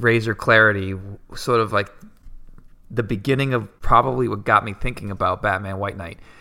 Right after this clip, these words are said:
'Cause I would have seen this when I was twelve or thirteen, <clears throat> and I always remember this episode standing out, and I thought, "Man,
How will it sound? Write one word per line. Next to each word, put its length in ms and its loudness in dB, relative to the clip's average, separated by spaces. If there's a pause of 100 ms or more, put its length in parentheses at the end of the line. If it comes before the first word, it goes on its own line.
(160)
'Cause 120 -4
I 60 8
would 140 4
have 80 0
seen 220 -2
this 160 -4
when 100 -4
I 80 0
was 120 -4
twelve 240 0
or 60 -2
thirteen, 500 -4 (180)
<clears throat> 200 -20
and 480 2
I 120 4
always 420 4
remember 260 0
this 160 -4
episode 420 -2
standing 340 -6
out, 160 0
and 100 -4
I 60 -4
thought, 260 0
"Man, 220 -4